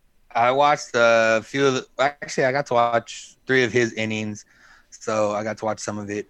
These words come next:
Not as intently as I normally would, but, uh, still got to watch it. And, yeah, his,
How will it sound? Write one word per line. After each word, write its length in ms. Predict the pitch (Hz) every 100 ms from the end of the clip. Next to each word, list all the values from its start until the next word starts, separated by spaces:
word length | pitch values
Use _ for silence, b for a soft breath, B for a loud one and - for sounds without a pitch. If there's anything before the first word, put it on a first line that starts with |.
| -
Not 180 | 113 117
as 180 | 120
intently 380 | 113 107 120 127
as 100 | 127
I 160 | 135 131
normally 340 | 135 135 135
would, 240 | 131 131 110
but, 280 | 104 104 _
uh, 220 | 104 98
still 200 | 95 -
got 160 | 101 101
to 80 | 110
watch 260 | 127 -
it. 200 | 127 123 b b b b b -
And, 140 | 110
yeah, 140 | 104 101
his, 460 | 123 120 - -